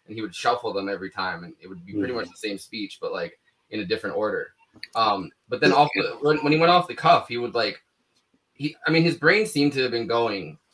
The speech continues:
Speaker 1: for a very long time.
Speaker 2: Yeah.
Speaker 1: There are things that he would hear, like, fictional things he would hear on T V, and he'd get confused, or, like, details from movies, and he'd get confused. And all of a sudden, like, out of his mouth would come, like, some statistic that no one had ever heard.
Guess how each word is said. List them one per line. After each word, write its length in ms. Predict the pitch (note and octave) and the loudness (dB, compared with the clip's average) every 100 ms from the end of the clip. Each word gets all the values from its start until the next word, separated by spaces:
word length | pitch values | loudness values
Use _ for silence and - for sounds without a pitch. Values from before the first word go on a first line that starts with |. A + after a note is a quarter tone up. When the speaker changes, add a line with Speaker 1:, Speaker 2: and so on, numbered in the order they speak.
| - | -8
Speaker 1:
for 140 | A2+ | -6
a 60 | G#2+ | -2
very 240 | C3 A2+ | 2 2
long 260 | G2+ F#2+ F2 | 0 -4 -6
time. 260 | G2+ D#2+ D#2 | -6 -6 4
Speaker 2:
Yeah. 400 | A2+ A2+ F2 - - - - - | 6 8 6 0 -6 -20 -14 0
Speaker 1:
There 160 | C3+ | 4
are 100 | C#3+ | 4
things 260 | C3 D#3+ E3+ | 4 2 2
that 80 | D#3+ | 0
he 100 | D3 | 0
would 80 | C#3+ | -2
hear, 460 | A#2 C#3 B2+ A#2+ - _ _ _ | -2 2 6 4 2 _ _ _
like, 120 | B2 | -8
fictional 360 | - D#3+ D#3+ D#3 | -2 -4 0 -2
things 220 | D3 C3+ | 0 -2
he 60 | B2 | -4
would 80 | A2+ | 0
hear 160 | B2 | 0
on 120 | A2 | 0
T 200 | G2+ A#2 G2+ | -4 -8 -6
V, 180 | G2 | -6
and 80 | F#2+ | -6
he'd 100 | G2+ | -8
get 180 | G#2 G#2+ | -10 -14
confused, 560 | G#2+ - G#2+ G2 F2+ G2 | -18 -10 -8 -8 -10 -8
or, 100 | G#2 | -4
like, 180 | G2+ - _ | -4 -8 _
details 380 | A#2+ A#2+ B2+ A#2 | -12 -4 -4 -4
from 160 | G#2+ G#2 | -6 -8
movies, 360 | A2 F#2+ F#2+ | -6 -6 -8
and 80 | F2+ | -10
he'd 80 | F#2+ | -10
get 140 | F2+ | -12
confused. 580 | - F2+ G#2 G2 E2+ - _ _ _ | -12 _ -8 -8 -10 -18 _ _ _
And 80 | G#2+ | -4
all 60 | |
of 80 | A2 | -4
a 20 | |
sudden, 220 | G#2+ G2+ A2 | -2 -4 -2
like, 100 | F#2+ | -4
out 160 | G#2 | -4
of 60 | G#2 | -4
his 100 | G2 | -6
mouth 300 | G#2 G2+ G2 | -4 -4 -6
would 100 | - | -12
come, 140 | A2 | -10
like, 160 | G#2+ F#2 | -8 -8
some 160 | - G#2 | -12 -14
statistic 560 | - - A#2 - F#2 | -14 -12 -12 -12 -12
that 100 | - | -10
no 120 | G2+ | -6
one 120 | G#2+ G#2 | -6 -4
had 100 | G#2 | -4
ever 180 | G2 | -2
heard. 380 | F#2+ G#2+ G2 F2 | -2 -2 -2 -4